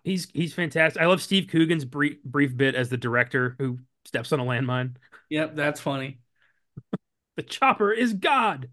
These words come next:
Speaker 1: and I am Jesus Christ, his son." <laughs>
Speaker 2: Let's make the best war movie ever, Dead.
Speaker 1: I love that they all kinda just, like,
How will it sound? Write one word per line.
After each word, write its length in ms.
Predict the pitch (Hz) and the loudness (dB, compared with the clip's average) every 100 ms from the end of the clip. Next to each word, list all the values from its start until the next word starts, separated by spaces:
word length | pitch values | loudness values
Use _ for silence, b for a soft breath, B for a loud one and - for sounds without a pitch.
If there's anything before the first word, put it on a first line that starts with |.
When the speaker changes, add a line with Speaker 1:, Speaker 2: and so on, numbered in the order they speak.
| - | -2
Speaker 1:
and 120 | 185 | 2
I 180 | 233 220 | 4 4
am 160 | 165 | 4
Jesus 340 | 175 208 196 190 | 0 -2 -2 -4
Christ, 460 | - 214 170 - | 0 2 2 -2
his 200 | 156 160 | -6 -6
son." 200 | - 165 - _ _ B B B | -8 -12 -12 _ _ B B B
<laughs> 80 | 214 - - _ _ _ _ _ _ _ - 320 311 B - | -10 -10 -20 _ _ _ _ _ _ _ -8 -6 -6 B 2
Speaker 2:
Let's 180 | 208 220 | 2 4
make 320 | 247 226 - | 0 -2 -4
the 80 | 147 | -2
best 340 | 127 208 214 | 2 4 2
war 200 | 208 190 | 2 2
movie 360 | 185 180 180 180 | 4 2 0 -2
ever, 420 | 156 131 117 - - | -4 -4 -8 -10 -4
Dead. 240 | 127 113 _ _ _ _ _ - | -4 -4 _ _ _ _ _ -8
Speaker 1:
I 40 | - B B B - _ _ | -8 B B B -20 _ _
love 140 | 254 247 | 6 8
that 60 | |
they 140 | 233 208 | 8 10
all 160 | 196 | 8
kinda 240 | 190 180 165 | 6 2 2
just, 220 | 156 - | -4 -2
like, 340 | 143 135 - | -2 -2 -6